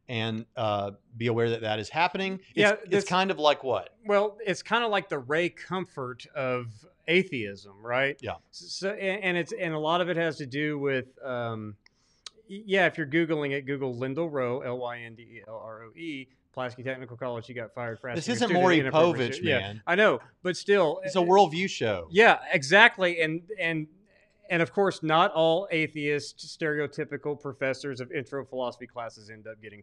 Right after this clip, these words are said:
Speaker 2: fired, but this one did. Um, but yeah, worldview does play a part of that. 'Cause, anyway, so, um, it's, it's this question kind of thing, this, this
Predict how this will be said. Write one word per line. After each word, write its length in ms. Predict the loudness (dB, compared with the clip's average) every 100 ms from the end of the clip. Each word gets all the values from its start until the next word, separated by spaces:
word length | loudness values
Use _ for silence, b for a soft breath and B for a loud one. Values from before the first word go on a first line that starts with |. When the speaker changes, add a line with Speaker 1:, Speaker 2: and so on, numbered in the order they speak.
| -18
Speaker 2:
fired, 320 | -20 -20 -20
but 140 | -18 -18 _
this 180 | -16 -16
one 100 | -20 -20
did. 100 | -20 B B B -6
Um, 420 | -2 0 -2 -6 -4
but 140 | 0
yeah, 240 | 2 0
worldview 480 | 0 -2 -2 -2 -4
does 180 | -4 -6
play 260 | -8 -8 -8
a 20 |
part 240 | -10 -12
of 60 | -12
that. 260 | -16 -18 -20
'Cause, 220 | -20 -20 _ _ _ -8 -2
anyway, 360 | 0 2 -2
so, 440 | 0 2 4 2 0
um, 500 | 4 4 2 -2 -6 -16 _ _ -20 _ -16
it's, 380 | -6 -4 -4 -2
it's 180 | -2 0
this 200 | -4 -4
question 720 | -12 0 0 0 -2 -2 -2
kind 300 | -2 -2 -2
of 100 | -6
thing, 280 | -6 -6 -6
this, 300 | -4 -6 -6
this 260 | -10 -10